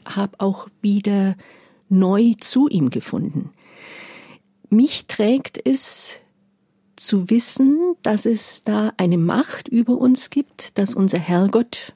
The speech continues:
ich glaube, dass er ein, dass er Pläne mit uns hat, dass er ein Auge auf uns hat und uns führt und auch beschützt. Das heißt nicht, dass ich immer verstehe seine Pläne.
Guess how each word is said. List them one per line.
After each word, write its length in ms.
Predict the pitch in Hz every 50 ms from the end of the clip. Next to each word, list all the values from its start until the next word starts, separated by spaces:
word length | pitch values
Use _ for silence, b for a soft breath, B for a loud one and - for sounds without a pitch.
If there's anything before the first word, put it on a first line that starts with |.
| - _
ich 140 | - - -
glaube, 360 | - 170 170 175 196 208 202
dass 240 | 196 196 180 180 -
er 200 | - 185 180 -
ein, 300 | - 180 175 165 165 165 B B B B B B B B B B B B B B B B B B B B -
dass 200 | 208 190 - -
er 120 | 175 165
Pläne 420 | - - - - 147 147 156 165 196
mit 180 | 214 220 -
uns 240 | - 214 226 - -
hat, 120 | 240 - -
dass 200 | - 196 180 -
er 120 | 190 175 160
ein 160 | 156 165 -
Auge 440 | - 143 143 143 170 - - 196 208
auf 200 | 208 214 202 -
uns 280 | - 214 214 - - -
hat 300 | 214 214 - - - B B B B B B B B B B B B B B B B B B _ _ _ _ _ _ _ -
und 640 | 208 214 214 220 214 - - - - - - - _ _ _ _ _ -
uns 240 | 226 208 196 -
führt 420 | - - - - 240 277 311 - -
und 200 | - 262 240 -
auch 200 | 233 233 - -
beschützt. 760 | - 233 - - - 247 240 - - - - - - - - _ _ _ _ _ _ _ _ _ b b b b b b b b b b -
Das 220 | 220 208 - -
heißt 440 | 185 175 180 - - - - - -
nicht, 520 | 196 196 226 233 - - - - - -
dass 140 | 240 233 226
ich 160 | 240 226 -
immer 180 | 233 220 220 214
verstehe 680 | - - 208 - - - - 285 320 311 233 139 - - - _ _ _ _ _ _ _ _
seine 400 | - - - - 135 - - - -
Pläne. 480 | - - 220 202 190 208 165 214 214